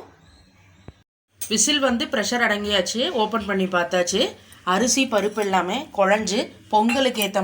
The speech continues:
மாதிரி சூப்பரா வெந்து வந்திருக்கு. இப்போ இந்த பொங்கலுக்கு நம்ம தாளிச்சு கொட்டலாம். கடாயில ரெண்டு டேபிள் ஸ்பூன் நெய் விட்டுருக்கோம். நெய் ஃப்ரெஷ்ஷா காய்ச்சிருந்தோம்னு சொன்னோம், அதுலேருந்து ஒரு ரெண்டு டேபிள் ஸ்பூன் நெய் விட்டுருக்கோம். ஃபஸ்ட்டு வந்து நம்ம இதுல மிளகு சேர்த்துக்கலாம். மிளகு ஃபஸ்ட்டு நல்லா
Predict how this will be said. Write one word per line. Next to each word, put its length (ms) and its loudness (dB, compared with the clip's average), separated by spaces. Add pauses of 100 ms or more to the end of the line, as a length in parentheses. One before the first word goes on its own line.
மாதிரி 180 -2 (160)
சூப்பரா 500 -2
வெந்து 260 -2
வந்திருக்கு. 380 -4 (140)
இப்போ 160 -6
இந்த 200 -4
பொங்கலுக்கு 460 -2
நம்ம 220 -4
தாளிச்சு 400 -2
கொட்டலாம். 420 -2 (1400)
கடாயில 380 4 (300)
ரெண்டு 260 -2 (100)
டேபிள் 360 -2
ஸ்பூன் 320 -10
நெய் 220 0
விட்டுருக்கோம். 500 -4
நெய் 200 -2
ஃப்ரெஷ்ஷா 420 0
காய்ச்சிருந்தோம்னு 640 0
சொன்னோம், 300 -2 (120)
அதுலேருந்து 400 0
ஒரு 80 0 (100)
ரெண்டு 300 -4
டேபிள் 320 -2
ஸ்பூன் 240 -4 (380)
நெய் 220 0
விட்டுருக்கோம். 440 -2 (360)
ஃபஸ்ட்டு 380 2
வந்து 200 -4
நம்ம 200 -2
இதுல 160 0 (180)
மிளகு 380 4
சேர்த்துக்கலாம். 580 -2
மிளகு 300 0
ஃபஸ்ட்டு 340 -4
நல்லா 180 -2